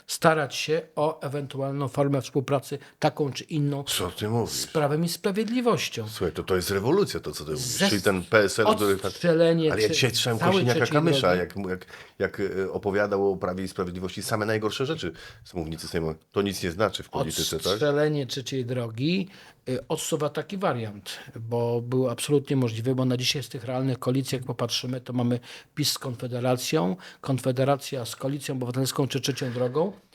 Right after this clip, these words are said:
Speaker 1: i niewiele brakuje w tej chwili w
Speaker 2: Ale
Speaker 1: mandatach
Speaker 2: znaczy, jeżeli
Speaker 1: do
Speaker 2: dobrze
Speaker 1: połączenia pisu i Trzeciej Drogi.
Speaker 2: Czyli jeżeli dobrze cię rozumiem, to Tusk mógł sobie pomyśleć, że może zostać w przyszłości zdradzony przez Trzecią Drogę.
Speaker 1: Dokładnie
Speaker 2: W związku
Speaker 1: tak.
Speaker 2: z tym
Speaker 1: Do odstrzału.
Speaker 2: wcześniej
Speaker 1: Do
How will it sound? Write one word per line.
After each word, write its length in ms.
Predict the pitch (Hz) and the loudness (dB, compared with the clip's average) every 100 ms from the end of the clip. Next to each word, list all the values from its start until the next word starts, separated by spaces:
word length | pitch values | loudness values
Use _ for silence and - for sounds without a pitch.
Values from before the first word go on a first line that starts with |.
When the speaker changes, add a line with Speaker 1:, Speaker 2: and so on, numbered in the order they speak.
| _ | _
Speaker 1:
i 100 | 170 | 6
niewiele 380 | 156 139 185 190 | 6 6 2 2
brakuje 440 | 147 139 - 143 | 0 -2 -4 -4
w 60 | 135 | -4
tej 140 | - | -8
chwili 240 | 123 151 143 | -8 0 0
w 20 | |
Speaker 2:
Ale 80 | 127 | 2
Speaker 1:
mandatach 440 | 139 135 123 175 | 0 0 0 -2
Speaker 2:
znaczy, 140 | 180 160 | -2 -6
jeżeli 260 | 87 95 | -4 -2
Speaker 1:
do 80 | - | 2
Speaker 2:
dobrze 140 | 107 156 | 2 2
Speaker 1:
połączenia 500 | 147 143 151 160 165 | 0 -2 -2 0 -2
pisu 360 | 165 160 - | -6 -10 -6
i 60 | 180 | -8
Trzeciej 300 | 180 180 175 | -6 -8 -10
Drogi. 180 | 127 90 | -10 -10
Speaker 2:
Czyli 160 | 90 | -6
jeżeli 260 | 85 82 82 | -4 -4 -2
dobrze 260 | 90 95 101 | -2 -4 -4
cię 140 | 98 | -4
rozumiem, 500 | 80 76 73 76 90 | -4 -6 -8 -6 -6
to 220 | - 78 76 | -4 -6 -6
Tusk 280 | - 110 - | -8 -6 -6
mógł 320 | 90 104 95 | -6 -6 -6
sobie 240 | 90 85 82 | -6 -8 -6
pomyśleć, 460 | 80 76 - 80 | -6 -8 -6 -8
że 140 | 82 80 | -6 -2
może 340 | 85 110 98 | 2 2 0
zostać 360 | - 101 90 78 | -4 -6 -6 -8
w 40 | |
przyszłości 480 | - - 98 98 92 | -12 -6 -6 -4 -6
zdradzony 460 | 82 80 78 98 87 | -4 -4 -2 -4 -4
przez 180 | - | -8
Trzecią 400 | - - 92 87 | -8 -6 -4 -4
Drogę. 320 | 80 76 76 104 - | -6 -6 -6 -6 -8
Speaker 1:
Dokładnie 340 | 113 113 98 | -8 -6 -4
Speaker 2:
W 40 | |
związku 280 | 85 101 - | 2 2 0
Speaker 1:
tak. 40 | 95 | -8
Speaker 2:
z 40 | |
tym 340 | - 98 120 143 _ _ _ _ _ _ _ _ _ _ _ | -2 0 0 -4 _ _ _ _ _ _ _ _ _ _ _
Speaker 1:
Do 80 | - | -2
odstrzału. 440 | 135 - - 120 104 - _ - | 0 0 -2 -2 -6 -14 _ -14
Speaker 2:
wcześniej 560 | - 98 - 104 | 0 2 2 -4
Speaker 1:
Do 0 | 123 | -4